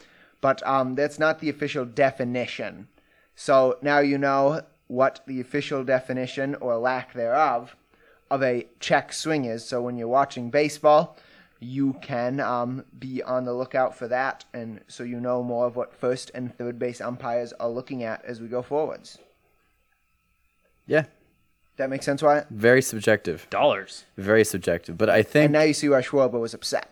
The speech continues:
Speaker 1: a little
Speaker 2: Yeah,
Speaker 1: bit.
Speaker 2: I understand. I mean, I understand why he's upset. I was also upset, but when I watch the replay, y-, you can,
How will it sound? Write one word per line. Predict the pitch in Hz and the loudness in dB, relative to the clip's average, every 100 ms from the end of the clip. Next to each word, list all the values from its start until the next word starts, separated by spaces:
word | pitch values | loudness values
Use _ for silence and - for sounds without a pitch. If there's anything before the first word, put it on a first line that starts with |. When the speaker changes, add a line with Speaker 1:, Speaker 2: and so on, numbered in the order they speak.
| _ | _
Speaker 1:
a | |
little | 117 214 | -6 4
Speaker 2:
Yeah, | 190 - | 4 4
Speaker 1:
bit. | - | 4
Speaker 2:
I | 143 | 6
understand. | 160 143 - - | 6 4 2 2
I | |
mean, | 113 113 101 92 - | 4 6 4 2 0
I | 113 | 4
understand | 113 104 - 92 | 4 4 2 2
why | 90 | 2
he's | 90 85 | 2 -2
upset. | 76 - 71 | -4 -4 2
I | 104 | 6
was | 104 - | 6 6
also | 98 95 - 98 | 4 4 4 0
upset, | - - 95 95 | 0 4 4 4
but | 101 92 | -2 2
when | 117 | 6
I | |
watch | 110 104 | 6 4
the | 90 | 0
replay, | 92 87 90 90 90 | -4 -2 0 0 -2
y-, | - | -4
you | 107 | -4
can, | 95 87 | -2 -4